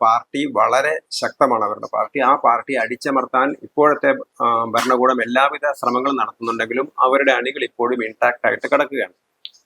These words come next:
പക്ഷേ എന്താണ് പാകിസ്ഥാൻ, ആ, ബംഗ്ലാദേശിൽ ഇപ്പോഴത്തെ ഭരണകൂടം ചെയ്തിരിക്കുന്നത്? ബംഗ്ലാദേശിലെ ഭരണകൂടം ചെയ്തിരിക്കുന്നത് അവർ ജഡ്ജിമാരെയൊക്കെ,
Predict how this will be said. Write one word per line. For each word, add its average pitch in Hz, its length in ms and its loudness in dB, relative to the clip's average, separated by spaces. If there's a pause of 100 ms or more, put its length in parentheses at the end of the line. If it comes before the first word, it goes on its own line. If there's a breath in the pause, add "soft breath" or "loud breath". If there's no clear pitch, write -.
(160)
പക്ഷേ 180 340 2 (1160)
എന്താണ് 160 360 4
പാകിസ്ഥാൻ, 139 520 -2
ആ, 135 60 2 (300)
ബംഗ്ലാദേശിൽ 143 520 2
ഇപ്പോഴത്തെ 143 360 2
ഭരണകൂടം 131 580 0
ചെയ്തിരിക്കുന്നത്? 117 600 -10 (440)
ബംഗ്ലാദേശിലെ 175 640 4
ഭരണകൂടം 135 520 0
ചെയ്തിരിക്കുന്നത് 123 540 -2
അവർ 139 160 0
ജഡ്ജിമാരെയൊക്കെ, 135 800 0